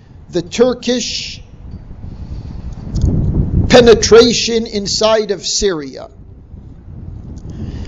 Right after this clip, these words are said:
and the Turkish support for militias in Somalia and in Libya.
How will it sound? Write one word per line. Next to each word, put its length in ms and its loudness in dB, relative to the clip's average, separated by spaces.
and 280 8
the 80 6
Turkish 640 2
support 680 0
for 320 0
militias 840 -2
in 200 -8
Somalia 1120 -2
and 280 -4
in 160 -6
Libya. 540 0